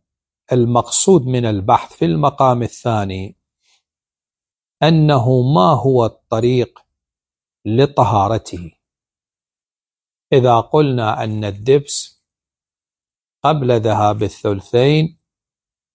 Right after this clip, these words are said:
حرام، إذا قلنا بأنه نجس وإن كانت النجاسة مشهورة إلا أنه لا دليل عليها،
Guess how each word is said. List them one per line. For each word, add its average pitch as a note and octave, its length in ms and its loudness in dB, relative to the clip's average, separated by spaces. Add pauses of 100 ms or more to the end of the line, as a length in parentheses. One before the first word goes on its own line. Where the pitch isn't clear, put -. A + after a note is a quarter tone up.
(220)
حرام، G#2 580 0 (2000)
إذا D3+ 320 6
قلنا D#3 520 0
بأنه C3+ 720 -2
نجس C3+ 460 0 (880)
وإن C#3 240 4
كانت B2 440 0
النجاسة G#2+ 720 0
مشهورة G2+ 680 -4 (760)
إلا A#2+ 340 2
أنه A#2+ 360 -2
لا A#2+ 180 2
دليل G#2 360 -2
عليها، F#2 520 -2